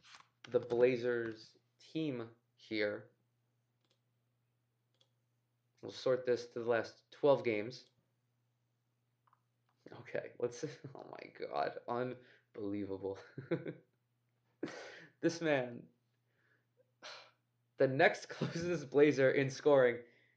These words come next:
to Damian Lillard is C J McCollum at eighteen point four. After that, it's Hassan Whiteside at about sixteen, Gary Trent, Carmelo Anthony, Kent Bazemore, Trevor Ariza,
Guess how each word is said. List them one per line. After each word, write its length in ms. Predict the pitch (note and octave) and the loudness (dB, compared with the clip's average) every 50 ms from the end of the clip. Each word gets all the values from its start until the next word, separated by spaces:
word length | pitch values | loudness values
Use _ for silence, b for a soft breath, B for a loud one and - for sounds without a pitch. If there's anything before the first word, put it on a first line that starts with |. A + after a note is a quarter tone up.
| b - | b -6
to 80 | D#3 | -2
Damian 380 | C#3 C#3 D3+ D3+ D3 D3 C#3+ C#3 | 2 4 4 4 4 2 0 2
Lillard 360 | C3+ C3+ C3 C3 B2+ B2 B2 - b b b b b b _ | 2 4 6 6 6 6 4 0 b b b b b b _
is 440 | B2+ C3+ C3+ C3 B2+ A#2+ - - - | 8 8 8 8 6 2 -4 -12 -20
C 180 | - - D#3 D3+ | -4 -2 0 4
J 140 | C3+ D3 | 4 4
McCollum 560 | C#3+ C3+ C3 - - C3+ B2+ B2 B2 A#2+ A#2+ A2+ - - _ _ _ _ _ _ | 4 2 0 2 6 8 8 8 8 6 2 -2 -10 -16 _ _ _ _ _ _
at 200 | A#2+ B2 A#2+ - | 2 4 4 4
eighteen 360 | - C#3+ C3+ C#3 - C3+ B2+ B2 | 2 2 2 2 -2 -4 -4 -2
point 260 | - B2+ A#2+ A2+ - - | 0 0 0 0 -2 -2
four. 260 | G#2+ G#2 G2 - - - _ _ _ _ _ - | -2 -2 -2 -4 -8 -16 _ _ _ _ _ 4
After 200 | D3 C#3+ - D#3 | 4 4 6 6
that, 180 | D#3 D3+ D3 C#3 | 6 6 6 4
it's 100 | C#3 - | 2 -2
Hassan 300 | C3 - E3 E3 E3 D3+ | 0 4 4 6 6 8
Whiteside 580 | D3+ D3 C#3+ D3 - C#3+ C#3 C#3 C#3+ C#3 - - _ _ _ - | 6 6 6 6 6 6 8 8 6 4 0 -8 _ _ _ 0
at 300 | A#2+ B2 A#2 - - - _ _ - - - _ _ _ | 2 2 2 0 -4 -10 _ _ -20 -20 -20 _ _ _
about 200 | A#2+ A#2+ A#2 - | 2 2 2 2
sixteen, 560 | - D3+ C3 - - - D3 D3 C#3+ C#3 C#3 b b b b b | 0 0 -2 0 0 0 2 2 0 0 -4 b b b b b
Gary 240 | - D3 D3+ D#3+ D3+ | 6 8 8 8 8
Trent, 320 | D3+ - D3 C#3+ C#3 C#3 | 4 2 0 0 0 -2
Carmelo 340 | - C3+ C3 C3 C3+ C3+ - | -2 -2 2 4 4 4 6
Anthony, 340 | B2+ C3 B2+ - C3 B2 B2 | 4 2 0 0 -2 -4 -4
Kent 240 | - C3 B2+ B2+ - | -2 -4 -2 2 2
Bazemore, 320 | B2 B2+ A2+ A#2+ B2 A2+ | 2 4 4 2 0 0
Trevor 340 | - B2+ A#2+ A2+ A2+ A2+ G#2+ | 2 2 2 2 2 0 -2
Ariza, 200 | G#2+ G2+ - | -2 -4 -6